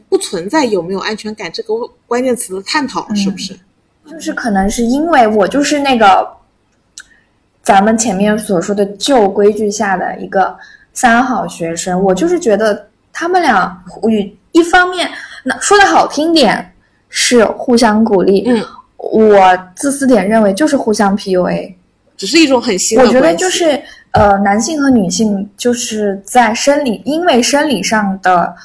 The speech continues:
Speaker 2: 构造不同，女性一定是感性会多一点。从我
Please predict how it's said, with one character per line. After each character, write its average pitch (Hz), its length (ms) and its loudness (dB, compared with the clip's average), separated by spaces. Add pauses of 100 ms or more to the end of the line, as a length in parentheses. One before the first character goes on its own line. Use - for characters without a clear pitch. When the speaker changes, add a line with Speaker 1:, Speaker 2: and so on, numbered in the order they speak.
(120)
Speaker 2:
构 254 160 4
造 220 180 2
不 220 160 -6
同， 202 200 -4
女 180 140 -2
性 202 240 -4
一 180 60 -6
定 254 240 -2
是 214 260 -2 (720)
感 180 280 0
性 262 280 0
会 233 200 2
多 220 280 2
一 226 140 0
点。 170 260 -8 (760)
从 214 340 2
我 208 140 4